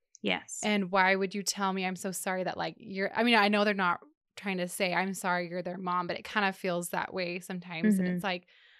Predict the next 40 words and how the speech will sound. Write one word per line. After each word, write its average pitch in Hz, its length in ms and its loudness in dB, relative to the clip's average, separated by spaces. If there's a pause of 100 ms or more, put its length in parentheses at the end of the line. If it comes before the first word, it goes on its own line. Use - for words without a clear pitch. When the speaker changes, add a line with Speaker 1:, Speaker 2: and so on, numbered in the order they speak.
(140)
Speaker 2:
I 254 100 4
would 294 120 2
hate 254 220 -4
for 285 140 -2
them 262 180 -2
to 233 80 -2
hear 214 260 -4
you 185 580 -4 (640)
saying 254 420 0
that, 180 380 -2
you 220 140 -6
know, 214 180 0
that, 214 120 0
Speaker 1:
Yes. - 320 -4
Speaker 2:
that 214 140 0
you're 208 180 -2
sorry 208 520 2
that, 196 400 0
you 196 100 -6
know, 185 160 -4 (600)
I'm 190 160 -6
Kimball's - 420 -2
mom 196 400 2
and 190 240 -2
that, 175 320 0
and 208 200 -4 (200)
thinking 220 320 -4
of 190 160 -6
all 185 280 0
the 185 140 0
wonderful 180 580 -6
things 180 680 -8 (840)
that 208 160 -4
they 185 120 0
bring 180 260 -2
to - 140 -10
the 190 80 -8
table. 180 680 -4 (460)
Speaker 1:
Mm-hmm. 185 280 2 (180)
Speaker 2:
And 185 440 -4